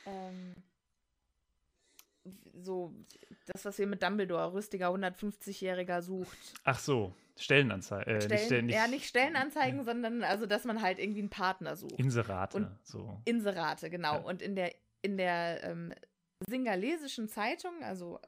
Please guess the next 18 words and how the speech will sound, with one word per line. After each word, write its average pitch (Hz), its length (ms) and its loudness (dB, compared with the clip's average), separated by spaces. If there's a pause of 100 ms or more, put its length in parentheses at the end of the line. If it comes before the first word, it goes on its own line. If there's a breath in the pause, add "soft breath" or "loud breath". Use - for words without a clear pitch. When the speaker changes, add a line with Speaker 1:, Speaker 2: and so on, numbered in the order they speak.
Speaker 1:
auf 185 140 -2
Sri - 140 -10
Lanka, 262 480 -4 (460 loud breath)
war 226 240 2
eben 214 440 0
eine 180 340 0
Anzeige 302 760 -2 (920)
oder 190 240 4
mehrere 226 580 4
Anzeigen. 185 720 -4 (480 soft breath)
Ähm, 190 340 -2
wir 240 260 2
suchen 330 680 0
einen 220 340 2
Mann 254 380 0
für 294 280 0
unsere 233 420 0
Tochter. 311 600 -4